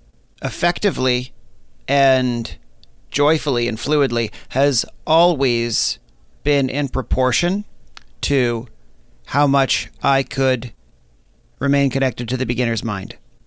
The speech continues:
And the better things got for me was always in proportion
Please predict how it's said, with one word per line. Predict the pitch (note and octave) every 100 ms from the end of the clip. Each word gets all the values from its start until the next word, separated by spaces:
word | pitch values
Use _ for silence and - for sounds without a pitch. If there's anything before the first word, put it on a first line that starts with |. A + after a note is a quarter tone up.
| - - - - _ _ _ - _ -
And | D3 C#3+ D3 D3 C#3+ - - -
the | B2 B2+ D3+ D3+ D#3 D#3 D3+ -
better | C3+ A2+ D#3 G3 G#3+ G3
things | C#3 - D#3 C3+
got | A2+ C3 C3+
for | E3
me | E3+ G3+ A3 - - - - - - - - -
was | C#3+ C3
always | - D#3 E3 D#3+
in | D3+
proportion | C#3+ D3+ C#3+ C#3 B2+ F3+ G#3+